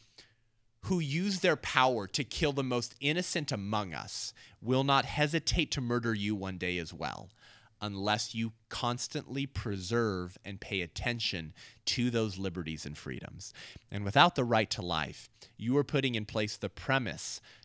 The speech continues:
to, you are putting in place the premises that will one day justify your own enslavement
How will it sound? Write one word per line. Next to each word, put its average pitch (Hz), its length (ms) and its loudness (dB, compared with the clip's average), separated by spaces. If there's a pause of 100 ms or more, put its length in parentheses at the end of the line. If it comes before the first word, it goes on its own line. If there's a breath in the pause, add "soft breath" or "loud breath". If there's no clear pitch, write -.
(140)
to, 107 480 2 (680)
you 156 160 6
are 160 60 4
putting 160 240 2
in 131 80 0
place 123 240 -2
the - 100 -10
premises 107 640 -4
that 87 160 -4
will 98 140 -4
one 104 220 -2
day 98 160 0
justify 95 580 -2
your 92 320 0
own 107 260 -2
enslavement 85 840 -8